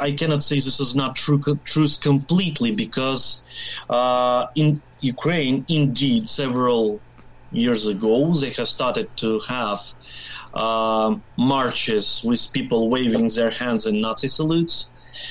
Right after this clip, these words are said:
They have started to have marches with, uh, torches in their hands, the same like Nazis did in nineteen thirty, thirty-eight. Uh, so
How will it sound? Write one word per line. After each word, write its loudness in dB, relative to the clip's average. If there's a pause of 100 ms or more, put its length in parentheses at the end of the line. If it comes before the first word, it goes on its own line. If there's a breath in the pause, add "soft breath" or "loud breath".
(220 loud breath)
They -2
have -4
started -2 (100)
to 2 (300)
have -2
marches 2
with, 0
uh, 0
torches 0
in 2
their 0
hands, -4
the -2
same 0
like 2
Nazis -2
did 0 (100)
in 4
nineteen 0
thirty, -2
thirty-eight. -4 (960 loud breath)
Uh, 2
so 0